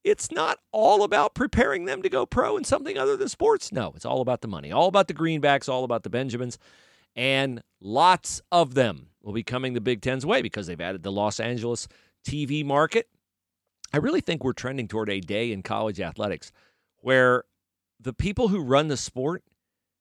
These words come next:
care a lot more about how many people are watching the events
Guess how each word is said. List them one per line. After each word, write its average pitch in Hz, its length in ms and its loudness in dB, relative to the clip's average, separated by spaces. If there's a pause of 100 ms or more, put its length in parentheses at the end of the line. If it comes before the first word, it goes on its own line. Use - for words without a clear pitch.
(120)
care 139 480 2
a 120 80 -2
lot 113 320 -2
more 123 440 -4
about 98 240 -6
how 135 160 -8
many 139 160 -8
people 131 400 -8
are 104 160 -8
watching 120 720 -8 (560)
the 113 180 -12
events 113 460 -6